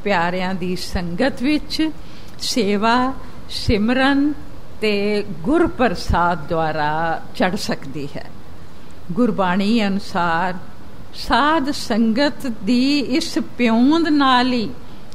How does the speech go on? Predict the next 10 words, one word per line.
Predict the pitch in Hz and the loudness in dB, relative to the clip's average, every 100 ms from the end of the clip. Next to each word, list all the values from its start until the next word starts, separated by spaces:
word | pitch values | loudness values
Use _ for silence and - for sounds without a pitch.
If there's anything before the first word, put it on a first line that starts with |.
| - | -8
ਸਾਡੇ | - 294 254 226 302 | 0 2 2 2 4
ਮਨ | 285 226 220 233 | 6 6 4 4
ਦਾ | 254 233 | 4 4
ਰੁਖ | 185 214 - | 2 -2 -4
ਉਲਟ | 453 214 220 302 - | -2 2 2 2 -2
ਕੇ | 320 302 277 302 320 - - - | 0 2 2 2 -2 -6 -8 -4
ਮਾਇਆ | 214 226 220 220 262 330 | 0 4 6 6 6 4
ਤੋਂ | 330 - 277 277 311 339 330 | 0 0 2 4 4 0 0
ਆਤਮ | 208 208 202 240 247 | 2 2 4 4 4
ਪਰਾਇਣ | 240 208 175 185 247 | 4 0 0 2 2